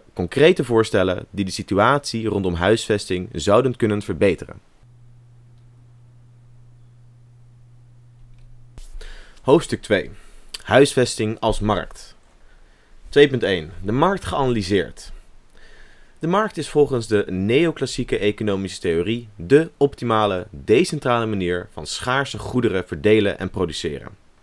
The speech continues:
In deze op marktwerking gebaseerde theorie hebben personen en bedrijven doelen welke zij rationeel nastreven door diensten en goederen met elkaar te ruilen. Dit ruilproces creëert waarde door specialisatie en de efficiëntie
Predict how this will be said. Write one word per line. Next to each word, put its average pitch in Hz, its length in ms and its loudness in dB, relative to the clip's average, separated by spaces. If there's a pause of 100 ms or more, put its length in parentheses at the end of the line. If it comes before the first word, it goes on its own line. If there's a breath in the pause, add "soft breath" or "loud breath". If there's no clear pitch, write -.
(720 loud breath)
In 175 200 2
deze 143 360 6
op 110 180 -2
marktwerking 123 680 0
gebaseerde 92 460 -2
theorie 110 500 -6 (300)
hebben 104 240 -2
personen 143 440 0
en 107 80 -4
bedrijven 92 640 -2
doelen 95 380 0
welke 98 300 -2
zij 80 140 -6
rationeel 113 560 -2
nastreven 92 840 -4
door 78 180 -6
diensten 131 460 -4
en 87 120 -8
goederen 107 480 -2 (200 loud breath)
met 92 160 -2
elkaar 87 280 -4
te - 80 -6
ruilen. 64 340 -8 (920 loud breath)
Dit 190 200 4
ruilproces 123 640 2
creëert 101 300 0
waarde 101 580 0
door 95 180 0
specialisatie 123 960 -2 (220 soft breath)
en 101 100 -6
de 98 60 0
efficiëntie 135 720 -2